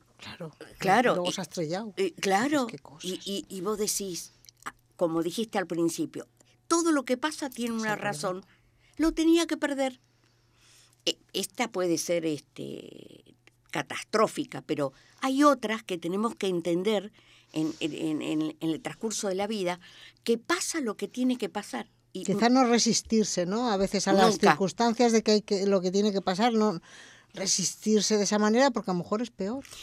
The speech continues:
Speaker 2: Es que cuando uno, eh, eh,
Speaker 1: Claro.
Speaker 2: se empecina, ¿viste? Eh, uno tiene, ahora vamos a hablar lo, lo de la leyenda personal, ¿no? Uno tiene una búsqueda, un objetivo, un sueño,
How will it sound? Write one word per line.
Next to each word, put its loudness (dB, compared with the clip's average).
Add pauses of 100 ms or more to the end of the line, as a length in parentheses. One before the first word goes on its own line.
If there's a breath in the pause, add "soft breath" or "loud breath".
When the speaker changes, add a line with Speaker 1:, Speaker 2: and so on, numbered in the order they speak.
(120 loud breath)
Speaker 2:
Es -2
que -2
cuando 0
uno, 4
eh, -4
eh, -4
Speaker 1:
Claro. -6 (220)
Speaker 2:
se -2
empecina, -2 (120)
¿viste? -6 (460 loud breath)
Eh, 0 (920 soft breath)
uno 6
tiene, -2
ahora 2
vamos -2
a -2
hablar -4
lo, -6
lo 2
de 2
la 0
leyenda 0
personal, -8
¿no? -4 (300 soft breath)
Uno 2
tiene -2
una 2
búsqueda, -2
un 0
objetivo, -2
un -2
sueño, 0